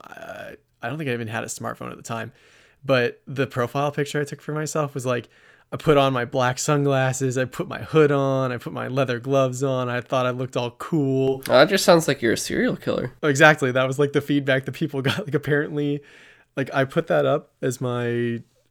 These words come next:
Speaker 1: profile picture at first, then apparently, like, a bunch of people reached out to my mom and was like, "Is, is James okay? He looks, he looks like he's one of those disgruntled kids or something." And I was like,
Speaker 2: I mean, you know who that you're taking after, right?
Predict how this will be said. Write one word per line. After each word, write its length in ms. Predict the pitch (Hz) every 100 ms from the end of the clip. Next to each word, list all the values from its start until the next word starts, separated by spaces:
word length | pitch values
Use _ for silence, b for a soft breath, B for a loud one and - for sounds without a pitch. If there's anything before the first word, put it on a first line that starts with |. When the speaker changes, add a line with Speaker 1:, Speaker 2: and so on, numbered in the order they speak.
| _
Speaker 1:
profile 380 | - 156 147 131
picture 640 | 123 127 - 117 117 117 -
at 140 | 127 120
first, 320 | 123 120 -
then 120 | 131
apparently, 360 | 123 135 131 127
like, 140 | 123
a 60 | 123
bunch 160 | 123 110
of 40 |
people 380 | 127 127 123 123
reached 360 | - 131 120
out 160 | 127 123
to 60 | 127
my 120 | 123
mom 320 | 120 120 123
and 80 | 127
was 100 | 127
like, 160 | 131 135
"Is, 200 | 135 135 b b b _
is 80 | 127
James 280 | - 160 202
okay? 420 | 233 - 175 214
He 100 | 185
looks, 440 | 165 185 196 - b b b _
he 100 | 165
looks 220 | 190 -
like 140 | 190
he's 440 | 175 170 147 135 135 -
one 140 | 156 175
of 40 |
those 200 | 170 143
disgruntled 640 | 151 - 165 175 175 143 -
kids 320 | 175 180 151
or 100 | 147
something." 300 | - 175 170
And 160 | 156
I 40 | 160
was 100 | 147
like, 200 | 147 139
Speaker 2:
I 40 |
mean, 160 | 156 160
you 80 | 185
know 100 | 240
who 140 | 208
that 400 | 170 151 - -
you're 200 | 165 131
taking 420 | 131 165 156 139 131
after, 400 | 160 - 117 113
right? 380 | 117 127 -